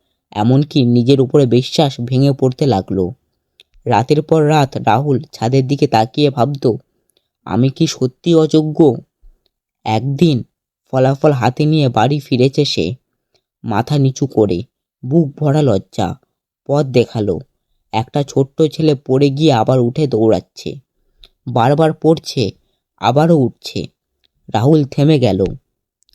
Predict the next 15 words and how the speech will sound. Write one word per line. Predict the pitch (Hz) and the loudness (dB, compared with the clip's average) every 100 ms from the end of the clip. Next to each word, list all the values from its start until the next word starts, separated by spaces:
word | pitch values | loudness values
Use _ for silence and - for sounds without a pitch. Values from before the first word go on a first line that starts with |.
| _ _ | _ _
তার | - 139 147 | -4 0 2
মনে | 131 139 151 | 2 4 2
একটা | 135 - 143 - | 0 -2 -4 0
কথা | 143 160 110 - | -2 0 -2 0
বজ্রপাতের | 123 131 131 147 139 135 147 | 0 0 0 0 0 -2 0
মতো | 151 156 | -2 2
আঘাত | 127 127 135 - | 0 0 -4 -4
করল, | 92 87 92 95 - _ _ _ _ _ _ - | -4 -2 -2 -4 -6 _ _ _ _ _ _ 2
"ও | 147 | 2
যদি | 151 147 156 | 2 0 0
পড়ে | 139 143 156 | 2 2 2
গিয়ে | 143 165 139 | 2 0 2
আবার | 117 143 | 2 2
উঠতে | 139 135 160 | 2 0 -4
পারে, | 143 147 127 | -2 -2 -2